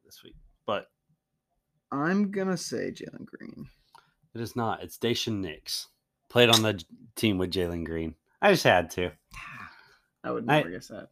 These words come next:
Speaker 1: <clears throat> All right. That's gonna be all of our teams for the one word answer.
Speaker 2: That was
Speaker 1: Um,
Speaker 2: hard.
Speaker 1: it was very difficult. Some of 'em were easy, some of 'em were funny. But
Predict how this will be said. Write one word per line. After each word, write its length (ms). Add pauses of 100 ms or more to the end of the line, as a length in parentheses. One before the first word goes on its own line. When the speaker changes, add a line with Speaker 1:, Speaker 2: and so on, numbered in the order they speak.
Speaker 1:
<clears throat> 500 (1040)
All 80
right. 200 (420)
That's 260
gonna 440 (120)
be 380 (320)
all 240
of 160
our 340
teams 680 (100)
for 380
the 160
one 560
word 320
answer. 600 (520)
Speaker 2:
That 80
was 100
Speaker 1:
Um, 40 (120)
Speaker 2:
hard. 280 (260)
Speaker 1:
it 140
was 220
very 260
difficult. 520
Some 200
of 80
'em 180
were 320 (400)
easy, 320
some 200
of 80
'em 120
were 100
funny. 420 (1160)
But 320